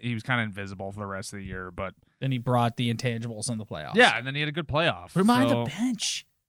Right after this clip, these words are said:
Speaker 1: Yeah, it's
Speaker 2: What?
Speaker 1: just, it, I, it's a tough spot 'cause I, I mean, I guess it is, it is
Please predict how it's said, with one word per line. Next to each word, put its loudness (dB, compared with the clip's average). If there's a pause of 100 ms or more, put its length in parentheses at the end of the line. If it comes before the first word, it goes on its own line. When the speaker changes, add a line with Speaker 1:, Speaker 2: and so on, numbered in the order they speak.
(320)
Speaker 1:
Yeah, 2
it's 2
Speaker 2:
What? 2
Speaker 1:
just, -6
it, 0
I, 6
it's 0
a 0
tough 2
spot 2
'cause 2
I, 10 (1600)
I 6
mean, 6
I 10
guess 4
it 2
is, 2 (100)
it 4
is 2